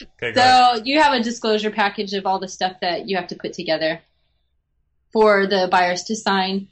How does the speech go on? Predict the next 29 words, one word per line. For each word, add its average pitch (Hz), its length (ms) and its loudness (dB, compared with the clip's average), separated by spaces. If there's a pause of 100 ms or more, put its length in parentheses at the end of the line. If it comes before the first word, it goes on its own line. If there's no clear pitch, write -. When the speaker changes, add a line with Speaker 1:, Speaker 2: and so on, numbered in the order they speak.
(280)
Speaker 2:
I 220 100 0
think 370 200 2
there's 247 140 -2
actually 220 380 2
a 185 100 -4
contingency 196 540 -4
period 180 260 -4
on 160 100 -4
the 156 60 -8
sellers, 180 460 0
and, 165 340 -8 (160)
uh, 175 100 -2 (120)
we 196 120 0
have 180 160 -2
to 175 80 -14
submit 185 340 -6
them, 185 120 -4
I 170 80 -2
think, 247 140 0
within 240 260 2
seven 190 320 0
business 196 280 -2
days 226 200 0
after 202 240 0
you 226 120 2
open 202 220 -2
escrow. 269 500 -2 (640)
Um, 220 280 4
Speaker 1:
Okay. 220 180 0